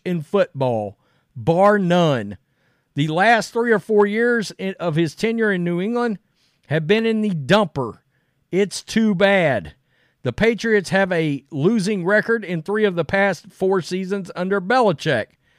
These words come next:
So, it's not Belichick's coaching skills that has teams hesitant. One more, one, more than one insider has said, it's the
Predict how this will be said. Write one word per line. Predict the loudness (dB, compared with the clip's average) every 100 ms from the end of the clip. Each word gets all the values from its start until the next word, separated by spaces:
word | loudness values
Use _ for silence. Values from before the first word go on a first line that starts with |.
| _ _ _
So, | -14 -2 2 4 2 -2 _ _ _ _ -6
it's | -6 -4
not | -4 -2 -2 -2
Belichick's | 2 2 2 -2 -2 -6
coaching | 0 0 0 -2 -4
skills | -4 0 2 2 0
that | -2 -4 -8 _ _ -8
has | 0 0 0
teams | -4 -4 -2 -2 -4
hesitant. | -2 -2 -2 -8 -10 -10 -20 _ _ _ -14
One | -8 -2 0 2
more, | 0 2 4 2 -2 _ _ _ -16
one, | -6 -2 -2 -2 -6
more | 0 4 4
than | 4 0
one | 0 0
insider | -2 -4 -4 -2 -2 0 -2
has | -2 -4
said, | 0 2 2 -2 -8 _ _ _ _ _
it's | -2 -2 -2
the | -6 -6